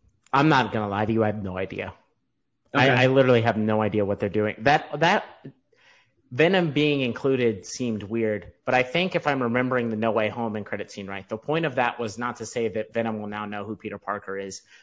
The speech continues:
Speaker 1: The point is now the symbiote Venom has been introduced into the M C U because we saw the little black glob of Venom crawling across the bar as
Speaker 2: Mm-hmm.
Speaker 1: Eddie was transported back to his original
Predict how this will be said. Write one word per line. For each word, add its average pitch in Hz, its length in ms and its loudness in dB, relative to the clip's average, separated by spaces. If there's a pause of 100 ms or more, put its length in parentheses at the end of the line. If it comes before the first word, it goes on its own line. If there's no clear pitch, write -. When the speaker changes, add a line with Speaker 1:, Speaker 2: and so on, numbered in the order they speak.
(140)
Speaker 1:
The 110 80 -2
point 131 440 0
is 113 440 -2 (180)
now 120 520 4
the 110 140 -2
symbiote 113 680 -2
Venom 110 320 -2
has 101 180 -6
been 107 160 -2
introduced 110 680 -6
into 101 200 -8
the 98 140 -6
M 95 120 -10
C 95 140 -12 (100)
U - 160 -10 (200)
because 110 260 -2
we 107 60 -4
saw 113 500 4
the 107 100 -2
little 110 260 2
black 107 380 -2 (480)
glob 107 500 4
of 92 180 -2
Venom 101 520 0 (240)
crawling 110 440 2
across 104 380 -4
the - 80 -8
bar 101 500 0
as 139 240 2
Speaker 2:
Mm-hmm. 139 120 2
Speaker 1:
Eddie 107 180 2
was 98 140 -6
transported 104 560 -6
back 98 240 -6
to 101 100 -6
his 95 160 -4
original 98 640 -6